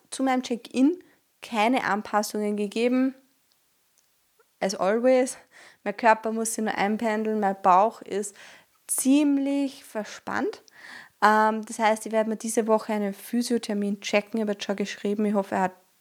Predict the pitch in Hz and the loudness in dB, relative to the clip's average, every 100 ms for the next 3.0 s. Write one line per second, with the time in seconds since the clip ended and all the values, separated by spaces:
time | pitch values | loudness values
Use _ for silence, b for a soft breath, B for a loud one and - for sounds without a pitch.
0 | _ - 233 226 214 214 220 196 202 190 | _ -10 -2 0 0 0 -4 -2 -4 -4
1 | 180 - 190 190 - B B B B - | -6 -2 0 0 -4 B B B B -2
2 | 180 185 190 202 202 - - 196 214 220 | 4 6 4 0 -2 -2 -2 -2 -2 -4